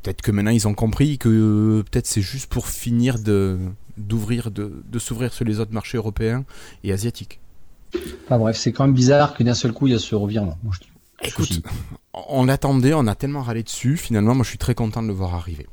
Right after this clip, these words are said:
Speaker 2: Ouais.
Speaker 1: Bon. Je, je pense que je vais attendre
Speaker 2: Moi,
Speaker 1: un
Speaker 2: ce qui
Speaker 1: peu le
Speaker 2: m'intéresse
Speaker 1: tournoi
Speaker 2: le plus,
Speaker 1: prochain.
Speaker 2: c'est que c'est, euh, c'est waterproof.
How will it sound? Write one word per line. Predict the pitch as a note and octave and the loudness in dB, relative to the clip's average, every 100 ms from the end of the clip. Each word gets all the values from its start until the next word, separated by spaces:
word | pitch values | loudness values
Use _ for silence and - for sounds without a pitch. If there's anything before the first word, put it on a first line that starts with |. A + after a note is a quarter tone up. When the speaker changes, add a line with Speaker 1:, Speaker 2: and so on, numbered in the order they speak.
| - - - - - - - - - G2+ | -20 -20 -20 -20 -18 -20 -18 -18 -8 -2
Speaker 2:
Ouais. | F2+ | -2
Speaker 1:
Bon. | - - _ _ _ - _ D3+ B2 | -4 -16 _ _ _ -20 _ -10 -6
Je, | A#2 A#2+ | -4 -4
je | A2 | -2
pense | A2 D#3+ F3 - | 0 2 0 -4
que | - G2+ F#2+ F2+ E2+ E2+ D#2+ E2+ F2 - - - - - - - - - - - | -4 -4 -2 -4 -4 -6 -8 -12 -14 -16 -16 -10 -8 -8 -12 -20 -20 -20 -20 -12
je | F#2+ | -4
vais | F#2 | -2
attendre | G2+ | 2
Speaker 2:
Moi, | C#3+ | 2
Speaker 1:
un | |
Speaker 2:
ce | G3+ | 4
qui | D3+ | 4
Speaker 1:
peu | |
le | |
Speaker 2:
m'intéresse | B2+ C3+ A#2 | 4 4 4
Speaker 1:
tournoi | A2 | 4
Speaker 2:
le | G#2+ | 4
plus, | D3+ | 4
Speaker 1:
prochain. | G#2+ B2+ | 2 0
Speaker 2:
c'est | |
que | C3 | -2
c'est, | - C3 B2+ | 0 2 4
euh, | A#2+ A2+ | 4 2
c'est | - A2+ | 2 4
waterproof. | G#2 G#2 F#2 - E2+ | 4 4 2 -2 -12